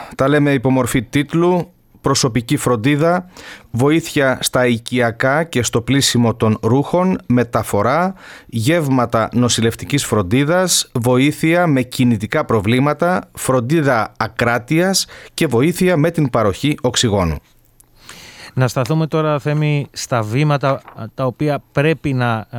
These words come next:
Speaker 2: κάνει κάποιος για να αποκτήσει πακέτο φροντίδας, α, στο σπίτι.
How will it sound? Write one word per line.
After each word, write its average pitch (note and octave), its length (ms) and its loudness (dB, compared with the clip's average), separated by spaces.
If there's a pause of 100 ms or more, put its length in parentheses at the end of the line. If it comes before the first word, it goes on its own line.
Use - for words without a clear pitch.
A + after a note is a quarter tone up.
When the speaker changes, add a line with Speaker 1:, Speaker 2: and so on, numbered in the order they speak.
(100)
Speaker 2:
κάνει C#3+ 280 -2
κάποιος C#3 480 -4
για C3 200 0
να B2 180 0
αποκτήσει C3+ 720 -2
πακέτο B2+ 460 -2
φροντίδας, C3 720 -2
α, A#2+ 300 -4
στο C3+ 200 -4
σπίτι. C#3 420 -2